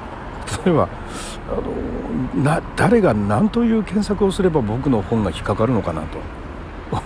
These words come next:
った時にね、その、誰がどんな言葉で検索してもね、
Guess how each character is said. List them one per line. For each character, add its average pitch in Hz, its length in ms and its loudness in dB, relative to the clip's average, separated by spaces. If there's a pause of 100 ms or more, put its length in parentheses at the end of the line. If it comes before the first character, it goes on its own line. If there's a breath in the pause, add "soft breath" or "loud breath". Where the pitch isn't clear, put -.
っ - 80 -2
た 170 60 0
時 147 80 -2
に 98 260 0
ね、 87 140 -2 (960 loud breath)
そ - 220 -8
の、 - 60 -8 (1200)
誰 120 260 0
が 233 180 6
ど 139 260 0
ん 196 120 8
な 220 80 8
言 214 260 2
葉 208 80 4
で 190 100 4
検 190 200 2
索 175 220 0
し - 80 -4
て 185 80 2
も 123 120 4
ね、 82 180 2